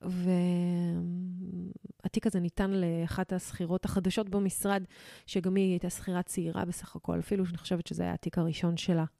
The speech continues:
במשרד. אמ, והיא לא הסכימה לתת לו לראות את הילדה.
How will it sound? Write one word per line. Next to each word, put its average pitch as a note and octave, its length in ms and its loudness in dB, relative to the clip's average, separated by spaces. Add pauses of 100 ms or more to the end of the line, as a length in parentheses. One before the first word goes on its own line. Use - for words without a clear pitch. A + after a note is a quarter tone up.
במשרד. E3+ 540 -2 (1400)
אמ, F3 800 2 (480)
והיא F#3+ 760 2
לא A3 260 4
הסכימה A3 380 -2
לתת G3+ 300 -2
לו F#3 260 2
לראות F3 300 2
את - 100 -4
הילדה. E3 260 -2